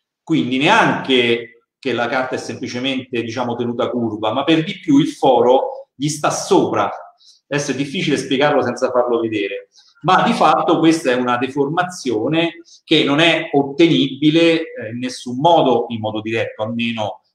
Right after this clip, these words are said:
eh, col digitale, perché il digitale non permette chiaramente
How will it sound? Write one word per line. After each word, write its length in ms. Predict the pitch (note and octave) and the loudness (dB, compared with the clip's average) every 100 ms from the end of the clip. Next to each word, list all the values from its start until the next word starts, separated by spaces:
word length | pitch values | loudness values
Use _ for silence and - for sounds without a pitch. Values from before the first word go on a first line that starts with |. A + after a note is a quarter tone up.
| _ | _
eh, 380 | G#2 G#2+ G2 - | -14 -12 -14 -14
col 200 | - A2+ | -10 -8
digitale, 580 | G#2+ G2 A#2 D3+ G2 F#2+ | -8 -8 0 2 2 -2
perché 240 | G2+ - | -4 -6
il 100 | G#2+ | -4
digitale 760 | A#2+ C3 E3 B2+ A2+ C3 A2 G2+ | -4 -2 0 2 4 4 2 -2
non 180 | A2 A2 | -6 -4
permette 540 | A2+ C#3+ D3+ - A#2 | -4 0 0 -2 -6
chiaramente 800 | A#2 A#2 - G3+ D3 C3 A2+ - | -4 -6 -4 -6 -4 -2 -4 -4